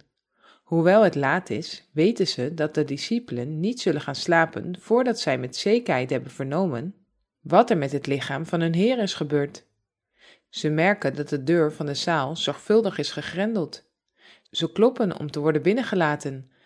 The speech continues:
maar er komt geen antwoord. Alles is stil. Dan noemen ze hun namen. De deur wordt voorzichtig geopend en ze gaan naar binnen. En ongezien gaat er nog iemand met hun mee naar binnen.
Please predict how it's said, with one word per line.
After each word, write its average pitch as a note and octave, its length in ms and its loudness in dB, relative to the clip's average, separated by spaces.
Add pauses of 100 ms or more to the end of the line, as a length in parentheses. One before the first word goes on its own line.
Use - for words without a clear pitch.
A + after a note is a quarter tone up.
(140)
maar D3+ 120 0
er D3+ 120 2
komt D3 220 -4
geen A3 340 0
antwoord. F3+ 580 -2 (400)
Alles C4 320 2
is G#3 100 -2
stil. F#3 500 2 (680)
Dan D3 380 2
noemen F#3 220 2
ze F#3+ 100 0
hun F3 140 2
namen. F3+ 520 -2 (720)
De D#3+ 180 0
deur G#3+ 280 4
wordt G#3 160 2
voorzichtig - 460 -2
geopend D#3 640 -2 (460)
en F3+ 140 -2
ze D#3+ 100 -2
gaan C4 260 0
naar G#3 140 0
binnen. D#3+ 400 0 (500)
En - 200 0
ongezien G#3 640 -2
gaat E3 260 0
er D#3 80 0
nog A#3+ 220 0
iemand F3+ 280 0
met D3+ 160 0
hun D3+ 160 -2
mee D3 160 -2
naar C#3+ 140 -4
binnen. C#3+ 380 -4